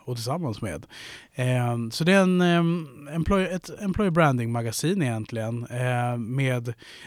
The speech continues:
med text som förklarar skillnaderna mellan de här olika toppbolagen. För alla är, spelar ju liksom i, i, i, i toppnivå.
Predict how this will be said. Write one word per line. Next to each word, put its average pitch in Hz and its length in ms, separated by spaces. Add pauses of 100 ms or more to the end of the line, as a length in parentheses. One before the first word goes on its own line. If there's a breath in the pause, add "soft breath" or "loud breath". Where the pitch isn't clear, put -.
(120)
med 147 160
text - 340
som 127 200
förklarar 139 540
skillnaderna 131 680
mellan 123 380
de 131 100
här 120 120
olika 113 300
toppbolagen. 131 720
För 135 100
alla 147 380
är, 139 120
spelar 139 440
ju 151 80
liksom 117 300
i, 117 60
i, 120 260
i, 117 500
i 127 60
toppnivå. 143 580